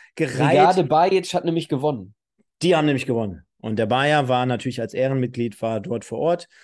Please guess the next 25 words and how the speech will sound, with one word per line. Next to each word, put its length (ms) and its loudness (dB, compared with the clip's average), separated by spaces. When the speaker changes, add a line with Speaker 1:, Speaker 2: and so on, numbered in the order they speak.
Speaker 1:
hat 300 -6
die 220 -8
Leute 400 -2
beglückwünscht. 720 -6
Also 240 -2
ihr 140 -4
seht, 220 -4
es 140 -8
ist 180 -8
auf 160 -12
jeden 140 -6
Fall 220 -10
einiges 440 -2
geboten. 460 -2
Wir 140 0
beide 220 0
werden 220 -2
da 180 -2
sein 220 -6
und 240 -6
jetzt 480 -4
wollen 440 0
wir 80 2
mal 500 0
unsere 720 0